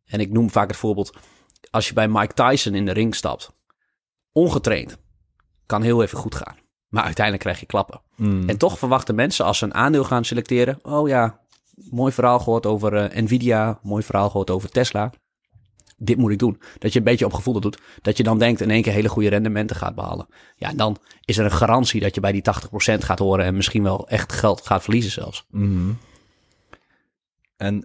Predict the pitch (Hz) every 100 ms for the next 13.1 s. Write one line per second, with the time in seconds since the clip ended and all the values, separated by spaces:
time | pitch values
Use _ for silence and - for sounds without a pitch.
0 | 95 101 104 104 113 117 95 110 113 107
1 | 113 98 101 107 107 117 120 113 - 110
2 | - 107 104 - 107 - 101 98 104 107
3 | 107 101 98 104 101 98 107 - _ -
4 | - - - - 110 113 92 85 101 104
5 | 113 127 117 - 110 107 104 98 110 -
6 | 120 120 120 123 127 139 - 131 - -
7 | - - - 104 98 107 104 101 78 -
8 | 98 98 98 92 98 95 95 80 90 98
9 | - 92 90 95 92 92 - 90 87 85
10 | 87 87 87 85 - 87 - - 87 87
11 | 87 85 90 87 92 78 - - - -
12 | _ _ _ _ - - 117 101 117 113